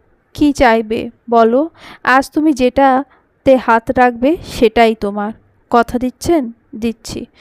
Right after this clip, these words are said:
"ভেবে দেখুন আর একবার।" দ্বিতীয়বার ভাবার প্রশ্ন ওঠে না।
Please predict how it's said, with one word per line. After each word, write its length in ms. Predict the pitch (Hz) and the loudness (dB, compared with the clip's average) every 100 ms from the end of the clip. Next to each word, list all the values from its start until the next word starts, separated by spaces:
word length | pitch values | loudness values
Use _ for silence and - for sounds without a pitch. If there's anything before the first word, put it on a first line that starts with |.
| - - - | -20 -18 -2
"ভেবে 280 | 302 311 320 | 2 4 4
দেখুন 380 | 262 254 233 220 | 2 0 -4 -2
আর 140 | 220 | 0
একবার।" 400 | 214 208 - - - _ _ _ _ - - | 0 -4 -8 -8 -8 _ _ _ _ -20 -10
দ্বিতীয়বার 640 | 269 302 330 370 339 262 330 - _ - | 0 0 4 4 4 4 2 -6 _ -12
ভাবার 360 | 226 262 262 277 | -2 0 2 2
প্রশ্ন 380 | 240 247 - | 2 0 -4
ওঠে 300 | 240 220 - | -6 -6 -8
না। 280 | 233 - 247 | -10 -16 -16